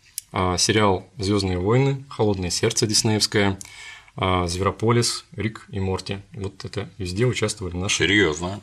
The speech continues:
Speaker 2: да.
Speaker 1: Везде участвовали наши люди. А, студенты в основном работают на отечественных проектах, преподаватели в большинстве тоже на отечественных.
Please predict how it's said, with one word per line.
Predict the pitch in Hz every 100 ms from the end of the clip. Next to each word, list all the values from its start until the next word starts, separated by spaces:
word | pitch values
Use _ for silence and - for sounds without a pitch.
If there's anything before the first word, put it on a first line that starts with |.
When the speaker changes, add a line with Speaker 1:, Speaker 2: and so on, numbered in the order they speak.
| -
Speaker 2:
да. | 73 73 78 - - - -
Speaker 1:
Везде | 95 92
участвовали | 127 107 104 101 90
наши | 98 - 92
люди. | 90 - - _ - - - - - - - -
А, | - 98 92 92 87 90 - - - -
студенты | - 107 98 120 117 117 104 98 92 -
в | 101
основном | 92 104 104 101
работают | 95 92 95 101
на | 92
отечественных | 87 - 113 - 117 -
проектах, | 123 120 110 -
преподаватели | 104 95 98 117 101
в | 87
большинстве | 95 - - 120
тоже | 113 101 92
на | 90
отечественных. | 87 101 - - 85 85